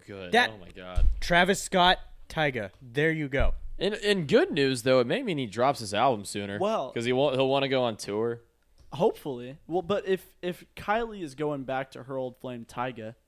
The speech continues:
Speaker 3: let's see if Travis can, can re-spark his flame with Rihanna.
Speaker 1: Was Travis ever with Rihanna?
Speaker 2: Was he?
Speaker 3: I, I read something about that today when I was,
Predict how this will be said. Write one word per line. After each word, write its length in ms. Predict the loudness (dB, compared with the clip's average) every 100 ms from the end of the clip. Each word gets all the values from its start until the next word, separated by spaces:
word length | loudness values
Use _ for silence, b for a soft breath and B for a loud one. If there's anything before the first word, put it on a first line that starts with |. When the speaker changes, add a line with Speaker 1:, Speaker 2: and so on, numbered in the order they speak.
| _ _ _ _
Speaker 3:
let's 160 | -14 -6
see 80 | -6
if 100 | -6
Travis 500 | -4 -2 -2 -4 -12
can, 300 | -14 -14 -18 _
can 180 | -16 -12
re-spark 480 | -10 -10 -8 -8 -8
his 140 | -14
flame 240 | -12 -10 -10
with 140 | -12
Rihanna. 400 | -12 -10 -10 -12 _ _ _ _ _ _ _ _ _ _
Speaker 1:
Was 100 | -12
Travis 280 | -4 -4 -4
ever 160 | -8 -8
with 140 | -10
Rihanna? 260 | -10 -8 -10
Speaker 2:
Was 140 | -10
he? 100 | -14 -16 _ -8
Speaker 3:
I, 140 | -6
I 140 | -2 -4
read 340 | -2 -2 -4
something 280 | -6 -10 -10
about 260 | -10 -10 -10
that 160 | -10 -10
today 240 | -8 -8
when 160 | -8 -10
I 40 |
was, 100 | -14